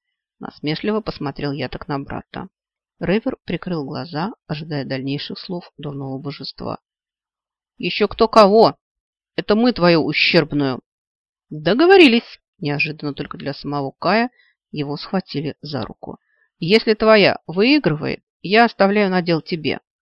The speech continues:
«А если ты?» Ага, проняло. Наконец-то блондин понял, во что его втянули. «Ты уходишь из этого мира», шепотом, очень глубоко и холодно произнес Яток. «Раз и навсегда».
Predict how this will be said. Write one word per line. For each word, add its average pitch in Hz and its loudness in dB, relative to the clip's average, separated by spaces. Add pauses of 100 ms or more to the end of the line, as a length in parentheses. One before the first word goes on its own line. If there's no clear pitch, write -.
(1120)
«А 147 0
если 175 -4
ты?» 139 -6 (680)
Ага, 156 -4 (180)
проняло. 190 0 (360)
Наконец-то 151 -4
блондин 170 0
понял, 151 -4
во - -6
что - -10
его 117 -12
втянули. 120 -12 (1000)
«Ты - 0 (120)
уходишь 254 -2
из 165 -6
этого 143 -6
мира», 123 -6 (220)
шепотом, - -12 (120)
очень - -8
глубоко 151 -8
и 135 -8
холодно 165 -8 (760)
произнес 139 -6
Яток. - -14 (140)
«Раз 196 -2 (220)
и 208 2
навсегда». - -2